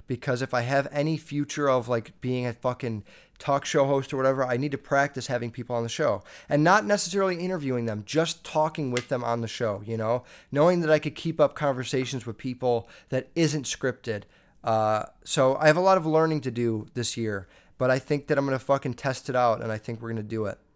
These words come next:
Um, who's the rudest slash most difficult person you sold shoes to? I'm not gonna say his name, but there's a guy that's a fucking comedian, and man, he's just a, I just spilled my water. <laughs> He's just a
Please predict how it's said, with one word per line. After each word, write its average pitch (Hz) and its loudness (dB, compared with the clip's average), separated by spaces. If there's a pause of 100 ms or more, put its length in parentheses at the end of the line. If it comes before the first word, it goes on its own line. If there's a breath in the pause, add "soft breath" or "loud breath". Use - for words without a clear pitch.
(600 soft breath)
Um, 117 2
who's 180 0
the 190 4
rudest 202 2
slash 147 2
most 156 0
difficult 160 -6
person 160 -4
you 143 -2
sold 147 -2
shoes 147 -4
to? 110 -6 (420 loud breath)
I'm 127 -2
not 170 2
gonna 180 -2
say 151 0
his 120 -4
name, 113 -4 (380 soft breath)
but 123 -6
there's 156 4
a 156 -6
guy 135 2
that's 131 -6
a 135 -6
fucking 143 -8
comedian, 131 -2 (440 soft breath)
and 127 -2
man, 160 0
he's 135 -6
just - -4
a, 110 -2 (560)
I 139 -12
just 131 -14
spilled 123 -6
my 110 -4
water. 107 -6 (420 soft breath)
<laughs> - -4
He's 160 4
just 214 6
a 175 2